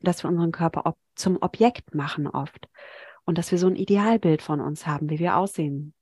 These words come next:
sollen. Und wenn wir dem nicht genügen, dann sind wir unzufrieden mit uns. Und ich glaube, dass diese Objektifizierung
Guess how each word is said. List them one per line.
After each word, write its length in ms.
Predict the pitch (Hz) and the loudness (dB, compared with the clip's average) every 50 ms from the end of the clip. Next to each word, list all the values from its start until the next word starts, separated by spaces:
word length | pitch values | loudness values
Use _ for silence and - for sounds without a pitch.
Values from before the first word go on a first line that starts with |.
| _ _ | _ _
sollen. 420 | 160 160 156 156 151 147 147 156 | 2 2 2 4 2 -2 -4 -6
Und 140 | - - 156 | -6 -2 0
wenn 160 | 165 170 175 | 0 2 2
wir 60 | 185 175 | 2 4
dem 160 | 190 185 185 | 4 4 4
nicht 200 | 190 185 - - | 4 2 2 0
genügen, 560 | 190 185 185 208 214 208 190 180 170 165 - _ - - - - - - - _ _ | 2 4 4 4 4 4 4 2 -2 -2 -4 _ -16 -20 -18 -18 -20 -20 -20 _ _
dann 160 | - 175 175 | 0 2 4
sind 180 | 180 190 185 | 4 2 2
wir 120 | - - - | 0 0 2
unzufrieden 520 | 208 220 - - 208 - - 165 156 156 | 2 2 2 0 -4 -4 -6 -6 -4 -4
mit 140 | 151 143 - | -4 -4 -6
uns. 400 | - 143 143 143 151 - - - _ _ - - - - - _ _ _ | -6 -6 -6 -6 -6 -10 -12 -18 _ _ -20 -20 -20 -20 -20 _ _ _
Und 260 | _ 170 165 165 - - | _ 0 0 0 0 0
ich 400 | - 285 294 - - - - - _ _ _ _ _ _ _ - | 0 0 0 0 -8 -14 -18 -20 _ _ _ _ _ _ _ -2
glaube, 640 | 180 170 151 147 147 151 156 156 170 190 220 254 285 - - _ - - - - _ _ _ | 2 2 4 4 4 2 4 4 4 4 4 4 2 -2 -8 _ -20 -20 -20 -20 _ _ _
dass 280 | - 165 156 - - | -6 -6 -6 -6 -6
diese 340 | - 202 190 180 170 160 - | -2 0 2 2 2 2 0
Objektifizierung 1400 | - - 233 247 254 247 233 - - - 202 - - 208 202 - - - 202 190 165 - 147 139 147 156 156 | 0 0 0 0 0 -2 -2 -2 -6 -10 -6 -4 -4 -4 -4 -6 -2 2 4 4 4 2 0 -8 -10 -12 -14